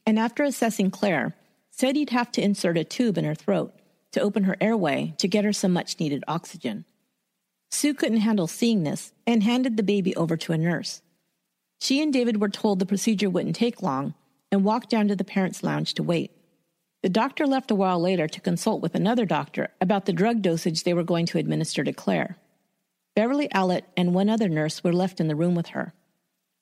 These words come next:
The second nurse told Beverly she was going to walk down to the lounge to update Claire's parents on what was happening. Beverly was now alone with the baby. Within seconds,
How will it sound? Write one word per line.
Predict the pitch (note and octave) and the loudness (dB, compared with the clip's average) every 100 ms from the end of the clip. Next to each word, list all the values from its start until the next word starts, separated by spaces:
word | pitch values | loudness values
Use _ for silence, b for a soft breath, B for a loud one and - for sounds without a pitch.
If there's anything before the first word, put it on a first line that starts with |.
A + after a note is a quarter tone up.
| _ - | _ -2
The | F#3+ | -2
second | F#3 C#4 - F#3+ | 0 0 2 0
nurse | F3+ | 0
told | - F3+ E3+ | 0 0 2
Beverly | F3 F3+ E3+ | 0 2 0
she | - G3 | 0 0
was | F3+ | 0
going | G3 A3+ | 0 2
to | A3+ | 2
walk | G3+ G3 | 0 -2
down | - F3 | 0 0
to | E3+ | 2
the | D#3 | 0
lounge | E3 G3+ F3 D3+ - - - | 0 2 0 -2 -4 -14 -6
to | - | -2
update | - A#3 C4+ B3+ | -2 -2 -2 -2
Claire's | - G3 F3+ | -2 0 0
parents | - A3+ E3 - - | -2 0 0 -4 -4
on | F#3 | 0
what | F#3 B2 | 0 0
was | E3+ | -2
happening. | F#3+ F#3 F#3 - - _ _ _ - | -2 -2 -2 -6 -10 _ _ _ 0
Beverly | A3 C#4 C#4+ | 0 2 0
was | C4+ A3 | 0 2
now | G#3 G3 | 2 2
alone | F#3 G#3 F#3 | 2 2 2
with | D3+ - | -2 -2
the | |
baby. | E3 E3+ - - - _ _ _ _ _ _ - | -2 0 -2 -8 -14 _ _ _ _ _ _ -6
Within | G3 F#3+ A#3 | -4 0 0
seconds, | G#3+ - C#4 - D3 A#2 - | 2 0 0 0 -2 -6 -14